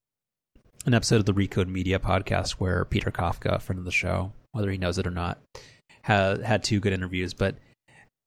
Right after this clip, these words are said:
in the past week, there were, like, these aren't, they're not leaks, are they? Like, when, when they had the text message history that came out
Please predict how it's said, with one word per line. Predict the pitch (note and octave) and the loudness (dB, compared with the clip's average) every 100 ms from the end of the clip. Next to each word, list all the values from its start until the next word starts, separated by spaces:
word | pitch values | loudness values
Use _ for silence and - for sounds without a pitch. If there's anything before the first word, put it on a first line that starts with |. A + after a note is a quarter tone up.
| _ - | _ 2
in | E3 F3+ | 4 4
the | E3+ E3 D#3 D3 C#3 B2+ A#2 A#2+ _ | 2 0 0 2 4 4 2 -4 _
past | - - B2+ B2+ B2 - | 0 2 0 0 0 -2
week, | G#2+ G2+ G2+ G2 - - - | -4 2 2 2 -4 -14 -10
there | A2 A2 G#2 | 0 4 4
were, | G#2 G2+ F#2+ F#2 F2+ - _ _ _ _ _ _ | 4 4 4 4 2 -2 _ _ _ _ _ _
like, | - C#3 | -2 2
these | A#3 A#3+ | 2 4
aren't, | D4 C4 - _ _ _ _ _ _ _ - | 2 0 -6 _ _ _ _ _ _ _ 0
they're | F#3 | 2
not | C#4 A2+ | 2 2
leaks, | G2+ G2+ D3+ - - | 2 4 4 2 -2
are | - G2+ | 2 2
they? | G#2 A2+ | 4 4
Like, | A#2 A2+ | 4 4
when, | C#3 C#3 | 4 4
when | B2+ | 6
they | B2+ | 6
had | A#2 C#3 D#3+ D3 C3 | 6 4 2 0 2
the | A#2 G#2+ G2+ G2+ | 4 4 2 0
text | - G#2+ - - | 0 0 0 0
message | A2+ C3+ | 2 2
history | - B2 - B2+ B2 | 0 -2 0 2 4
that | B2+ - | 2 0
came | C3 B2 | 0 2
out | A#2+ B2 C3 | 2 0 -2